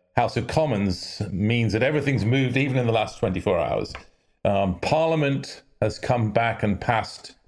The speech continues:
an act to say that basically there can't be a general election, and basically that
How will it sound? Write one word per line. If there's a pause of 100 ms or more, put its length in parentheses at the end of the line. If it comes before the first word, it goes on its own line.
(340)
an
act
to
say
that
basically
there
can't
be
a
general
election, (300)
and
basically
that